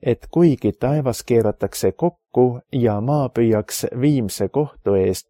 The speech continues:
põgeneda, on ometi midagi, mis jääb igavesti. See on meile tõeline rõõmusõnum. Pääste ja õigus, mille oleme vastu võtnud Jumalalt, ei kao koos käesoleva maailmaga.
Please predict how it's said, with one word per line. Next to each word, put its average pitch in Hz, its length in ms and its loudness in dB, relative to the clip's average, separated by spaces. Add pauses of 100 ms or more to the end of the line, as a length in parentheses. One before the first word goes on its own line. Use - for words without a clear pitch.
põgeneda, 123 600 -2 (260)
on 123 220 0
ometi 143 440 -2
midagi, 127 540 0 (100)
mis 135 240 -4
jääb 139 240 0
igavesti. - 720 -6 (1040)
See 160 340 2
on 110 140 0
meile 110 360 0
tõeline 139 600 -2
rõõmusõnum. 95 720 -2 (500)
Pääste 135 680 -2
ja 107 240 0 (100)
õigus, 139 580 -2
mille 117 320 -2
oleme 104 380 -2
vastu 147 340 -6
võtnud 95 460 -4
Jumalalt, 123 680 -2 (360)
ei 123 220 4
kao 104 500 0
koos 104 360 2
käesoleva 131 680 -2
maailmaga. 92 720 -4